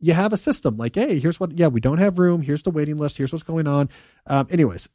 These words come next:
so yes, the stuff I'm gonna talk about might require some more employees, might cost more money, but you're gonna make more money in the end.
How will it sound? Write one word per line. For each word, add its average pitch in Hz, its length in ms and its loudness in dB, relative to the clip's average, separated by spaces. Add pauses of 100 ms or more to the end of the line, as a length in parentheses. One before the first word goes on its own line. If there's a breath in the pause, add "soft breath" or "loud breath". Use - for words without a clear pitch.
(140)
so 135 260 -4
yes, 131 240 -2
the - 80 -10
stuff 175 240 -2
I'm 220 60 -2
gonna 214 100 -2
talk 180 240 -4
about 151 180 -4
might 139 160 -4
require 143 320 -2
some 139 160 -8
more 131 140 -4
employees, 117 420 -8
might 127 140 -6
cost - 260 -8
more 113 100 -8
money, 104 220 -4
but 101 80 -8
you're 110 100 -8
gonna 113 120 -2
make 113 200 -4
more 110 120 -8
money 101 240 -6
in 98 80 -6
the 95 180 -10
end. - 180 -18